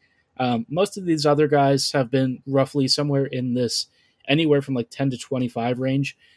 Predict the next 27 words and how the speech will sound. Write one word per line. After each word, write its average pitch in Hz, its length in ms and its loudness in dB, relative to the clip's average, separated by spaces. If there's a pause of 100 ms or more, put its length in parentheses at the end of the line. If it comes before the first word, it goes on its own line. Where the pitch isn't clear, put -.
(280)
This 170 300 2
middle 160 320 2
of 131 80 4
the 123 80 -8
first 143 340 -2
round 127 220 0
is, 110 100 -6
like, 113 160 -2
really 127 260 0
complicated, 117 640 -6
and 120 100 -2
it's 120 160 -6
been 135 200 0
difficult 139 340 -2
to 135 80 -8
figure 127 340 0
out, 120 220 0 (400)
uh, 117 240 -2
roughly 135 360 2
where 123 500 2 (300)
guys 120 360 2
kind 131 180 -4
of 117 80 -6
fall 123 260 -2
in 117 60 -2
the 117 80 -2
rankings. 113 560 -6